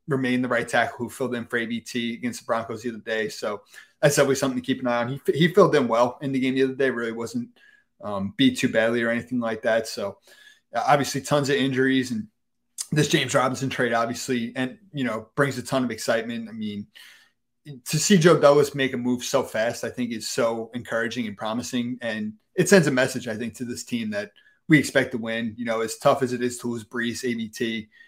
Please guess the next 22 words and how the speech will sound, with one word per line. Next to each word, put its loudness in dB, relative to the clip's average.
somebody 4
like 2
Robinson, 0
obviously -2
you -2
said 0
it, -12
gave 2
up -10
a -2
sixth -2
that -2
can -2
become -4
a -6
fifth. -4
Um, -6
if -6
he 2
eclipses -4
six -4
hundred -8